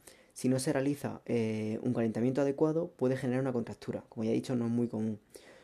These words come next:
Lo más común suele ser el sobreesfuerzo, como ya he mencionado, si exigimos una intensidad repentina o durante un tiempo prolongado, sin descanso, eh, por lo tanto se puede producir la lesión.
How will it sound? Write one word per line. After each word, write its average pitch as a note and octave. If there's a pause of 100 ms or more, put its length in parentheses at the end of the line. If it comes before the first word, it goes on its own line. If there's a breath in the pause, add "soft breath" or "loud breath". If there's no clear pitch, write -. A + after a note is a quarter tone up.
(180 loud breath)
Lo B2
más C3
común C#3+
suele B2+
ser B2
el A2+
sobreesfuerzo, D#3+ (180)
como A2
ya A#2+
he B2+
mencionado, D3 (360 loud breath)
si -
exigimos B2+
una A#2+
intensidad A#2+
repentina B2+ (500 loud breath)
o B2+
durante B2
un A#2+
tiempo C3+
prolongado, A2+
sin A#2+
descanso, C3 (420 soft breath)
eh, A2+
por G#2+
lo G#2+
tanto A2+
se C#3
puede A#2+
producir B2+
la C3+
lesión. A2